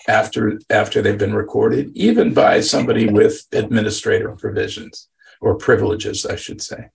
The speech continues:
So those are some of the steps that are important to do, uh, after an attack, is make sure. Uh, the other thing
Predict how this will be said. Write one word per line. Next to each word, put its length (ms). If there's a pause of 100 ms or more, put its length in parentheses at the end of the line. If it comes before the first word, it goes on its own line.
(960)
So 160
those 240
are 60
some 200
of 60
the 80
steps 420
that 140
are 60
important 380
to 100
do, 500
uh, 200
after 300
an 100
attack, 460
is 200
make 200
sure. 380 (160)
Uh, 220 (420)
the 140
other 180
thing 540